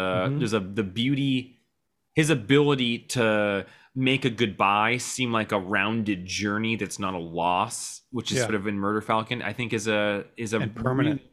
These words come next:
Speaker 2: yeah. Yeah, is a beautiful ability to do that. It doesn't feel manipulative, like he's pulling at strings or something. It's just that, like, there's something to be said for the peace that comes, the closure that comes with the journey being complete.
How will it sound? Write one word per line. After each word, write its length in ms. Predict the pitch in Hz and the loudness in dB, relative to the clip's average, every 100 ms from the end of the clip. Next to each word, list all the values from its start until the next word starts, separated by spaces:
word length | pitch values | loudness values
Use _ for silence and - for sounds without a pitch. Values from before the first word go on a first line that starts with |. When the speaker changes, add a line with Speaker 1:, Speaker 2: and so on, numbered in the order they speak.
| _ _ 135 | _ _ 0
Speaker 2:
yeah. 200 | 147 95 - _ _ _ | 0 0 -12 _ _ _
Yeah, 220 | 147 131 | 0 2
is 100 | 104 | 2
a 60 | 104 | 0
beautiful 880 | 87 104 123 123 127 123 123 127 - _ _ _ _ _ _ _ | 0 2 2 0 0 0 0 -2 -14 _ _ _ _ _ _ _
ability 760 | 127 110 98 127 143 127 110 104 | -4 -4 0 0 2 2 0 0
to 140 | 113 | -4
do 240 | 101 131 131 | -4 -2 0
that. 200 | 90 87 | 0 -2
It 80 | 95 | -2
doesn't 220 | 113 110 | -4 -2
feel 140 | 117 | -2
manipulative, 640 | 107 104 110 107 101 98 92 | -2 0 0 0 0 0 0
like 100 | 95 | -2
he's 140 | 98 | -4
pulling 400 | - - 113 107 | -8 -4 -2 -2
at 80 | 95 | -4
strings 400 | - 113 113 104 | -8 -4 -4 -4
or 60 | 90 | -8
something. 360 | 95 87 95 | -10 -10 -10
It's 120 | 98 - | -10 -8
just 260 | 104 - | -8 -8
that, 100 | 92 | -8
like, 300 | 95 95 - _ _ _ _ _ _ | -6 -6 -10 _ _ _ _ _ _
there's 100 | 120 | -4
something 160 | 156 151 | 0 2
to 40 | |
be 100 | 135 | 2
said 360 | 127 127 117 98 | 2 2 2 0
for 380 | 110 104 101 98 _ _ - | 0 0 0 -6 _ _ -4
the 100 | 123 | -2
peace 340 | - 143 - | 0 0 0
that 140 | - 101 | -4 -2
comes, 380 | 123 107 104 - | 0 0 -2 -4
the 100 | 110 | -2
closure 320 | 120 113 104 | 0 0 -2
that 120 | 98 | -4
comes 200 | 104 98 | -4 -4
with 80 | 92 | -6
the 80 | 95 | -6
journey 320 | 101 95 90 | -4 -6 -6
being 220 | 87 85 | -8 -10
complete. 480 | 92 82 85 82 | -12 -12 -10 -10